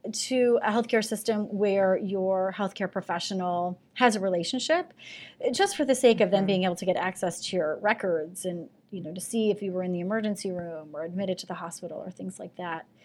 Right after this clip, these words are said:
Speaker 2: That's, that's really helpful.
Speaker 1: Yeah, I don't think that there's, I don't know that there's, like, a clearinghouse on the internet of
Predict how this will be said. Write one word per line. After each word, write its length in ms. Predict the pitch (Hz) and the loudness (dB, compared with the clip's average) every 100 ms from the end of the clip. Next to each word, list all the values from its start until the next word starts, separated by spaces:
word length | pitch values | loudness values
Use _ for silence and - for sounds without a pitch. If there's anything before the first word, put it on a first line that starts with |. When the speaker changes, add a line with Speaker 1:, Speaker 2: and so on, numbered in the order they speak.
| - - | -20 -18
Speaker 2:
That's, 240 | 170 - - - | -18 -18 -20 -10
that's 240 | 208 - | -10 -8
really 220 | 180 165 | -6 -6
helpful. 280 | 139 139 - | -8 -10 -2
Speaker 1:
Yeah, 200 | 202 190 - | 2 4 6
I 120 | 247 | 8
don't 280 | 320 311 294 | 10 10 10
think 160 | 269 | 6
that 140 | 226 226 | 6 8
there's, 360 | 208 196 190 - | 8 6 2 -6
I 100 | - | -4
don't 140 | 285 202 | -2 0
know 180 | 202 202 | 0 2
that 160 | 185 | 2
there's, 240 | 175 170 165 | 2 0 -2
like, 120 | 165 | -6
a 80 | 165 _ _ | -8 _ _
clearinghouse 680 | - 226 208 196 180 185 170 | -4 0 0 0 0 -2 -2
on 80 | 180 | -4
the 160 | 170 151 | -2 -4
internet 500 | 170 170 165 165 - 175 | -6 -6 -8 -10 -10 -10
of 380 | 165 160 165 | -8 -8 -12